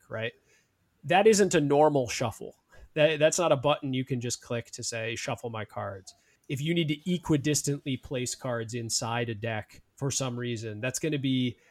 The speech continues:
more work for us to build that into a way that you can do that easily inside the software. Or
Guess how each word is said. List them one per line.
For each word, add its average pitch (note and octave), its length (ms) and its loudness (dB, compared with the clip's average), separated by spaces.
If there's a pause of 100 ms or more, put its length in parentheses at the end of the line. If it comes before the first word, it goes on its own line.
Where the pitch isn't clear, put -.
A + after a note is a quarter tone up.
(560)
more F3+ 440 8
work D#3 240 6
for C#3+ 180 0
us C3+ 200 0
to C3 100 -6
build B2+ 260 -4
that B2+ 220 -2
into A#2+ 320 -4
a A#2+ 40 -2
way A#2 280 -2
that A2+ 80 -6
you A2 120 -8
can A2 180 -10
do A2+ 140 -10
that G#2+ 220 -8
easily G#2+ 420 -10
inside A2 360 -10
the A2+ 40 -18
software. A#2+ 600 -8 (160)
Or C#3+ 340 4